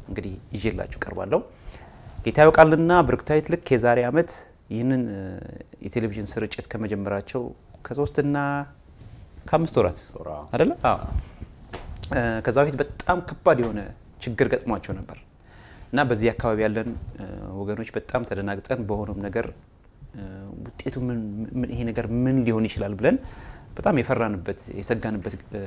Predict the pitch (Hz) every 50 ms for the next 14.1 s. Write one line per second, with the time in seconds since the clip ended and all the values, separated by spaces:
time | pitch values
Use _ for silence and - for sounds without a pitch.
0 | 92 92 95 104 110 107 117 101 95 - - 50 50 - - - - - - -
1 | - - - - - - - - - - - - 120 117 107 107 104 104 113 123
2 | 135 147 139 160 151 131 113 110 127 135 131 131 120 117 120 123 127 131 135 135
3 | - - 131 107 - - - - 139 135 131 127 120 117 110 113 131 147 170 190
4 | - - - - - 104 98 98 92 92 98 101 - - - - - - - -
5 | - 101 104 - - 117 110 107 101 110 107 104 98 - - - - - - -
6 | - 104 104 95 98 98 95 - 107 - - - - 98 - 113 110 101 101 -
7 | 120 117 - 190 208 269 - - - - - - - - - - - - - -
8 | - - - 107 101 120 135 - - 302 - - 175 165 165 160 - 185 - -
9 | - - - - 131 117 107 110 107 123 135 139 143 143 139 139 143 151 139 123
10 | 110 107 104 117 - - 151 139 98 110 113 107 98 87 78 - - - - -
11 | - - - - - - 98 107 107 107 113 113 117 127 139 143 139 127 - -
12 | 117 101 90 104 98 98 - 110 107 113 113 110 120 143 185 262 269 - - -
13 | - - - - - - - - 104 101 101 98 95 92 95 95 95 95 98 95
14 | 98